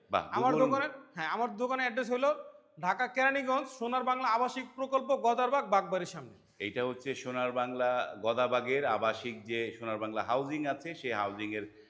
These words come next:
Speaker 1: ভেতরে তাদের এই প্রতিষ্ঠান। আপনারা Google ম্যাপ ধরে অনায়াসেই জায়গায় চলে আসতে পারেন।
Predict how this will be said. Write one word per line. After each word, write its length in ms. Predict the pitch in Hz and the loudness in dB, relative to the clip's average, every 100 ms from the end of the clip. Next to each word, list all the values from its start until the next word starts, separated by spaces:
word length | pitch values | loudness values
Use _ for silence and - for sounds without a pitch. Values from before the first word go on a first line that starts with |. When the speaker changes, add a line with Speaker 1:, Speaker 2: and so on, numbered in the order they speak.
| _ 90 | _ -6
Speaker 1:
ভেতরে 380 | 104 123 139 143 | -4 0 2 2
তাদের 340 | 139 113 113 | 4 2 2
এই 140 | 113 113 | -2 -4
প্রতিষ্ঠান। 680 | 135 143 143 - 147 170 180 - - - | -6 -8 -10 -4 -2 -2 -10 -18 -20 -4
আপনারা 380 | 98 - 117 107 | -4 0 0 2
Google 360 | 123 135 135 | 0 0 0
ম্যাপ 240 | 123 120 123 - | 0 0 0 -2
ধরে 200 | 131 147 | 0 2
অনায়াসেই 520 | 135 117 120 117 143 | 4 4 2 0 -4
জায়গায় 280 | 135 131 131 | -2 0 0
চলে 180 | 131 135 | 0 0
আসতে 260 | 131 - 135 | -2 -2 -2
পারেন। 320 | 135 135 | -2 -2